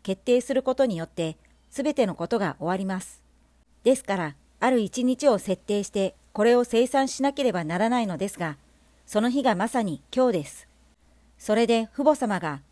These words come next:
桃源条件として家庭を中心に総成築献納祭を行ってきたのであり、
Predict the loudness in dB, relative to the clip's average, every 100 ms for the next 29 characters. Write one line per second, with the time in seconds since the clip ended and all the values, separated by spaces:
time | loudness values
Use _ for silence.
0 | _ 2 4 4 4 6 6 6 -2 -4
1 | -8 -6 -8 -8 _ -8 -2 6 6 6
2 | 2 -2 -2 0 0 0 -4 _ _ 2
3 | 4 4 2 2 -4 -2 0 2 2 0
4 | 2 0 0 -6 -6 -2 0 0 -4 -4
5 | -2 -2 -2 -2 -2 -6